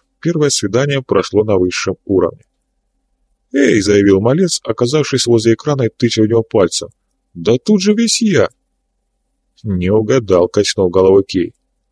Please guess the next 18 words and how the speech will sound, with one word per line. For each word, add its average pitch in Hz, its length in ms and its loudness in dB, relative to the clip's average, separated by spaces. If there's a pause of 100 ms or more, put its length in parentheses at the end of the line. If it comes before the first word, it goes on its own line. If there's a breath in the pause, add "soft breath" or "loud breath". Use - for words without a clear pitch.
(160)
«Ты - 140 -4
тут 170 260 -4
был». 165 400 0 (1500)
С - 160 -8
экрана 147 360 -2
строчка 107 480 -2
за 92 140 -2
строчкой 120 560 -2
исчезали 98 440 -2
записи, 113 640 -4 (300)
уходили 104 300 0
в 95 120 -2
ничто, 117 460 -4 (320)
в - 80 -18
никуда. 92 400 -4 (960)
Паспорт, - 600 -4
медицинская 127 600 -6
страховка, - 720 -4